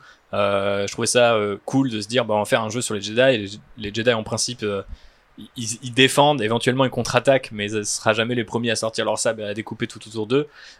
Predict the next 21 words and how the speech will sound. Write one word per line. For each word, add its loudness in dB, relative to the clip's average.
Euh, 2
mais -6
je -2
sais -8
pas, 4
du -4
coup, -10
qu'est-ce -2
que -16
vous -4
avez -4
pensé -4
justement -8
de -12
cet -8
aspect, -2
euh, -4
là 2
du -12
gameplay, -4
le, -8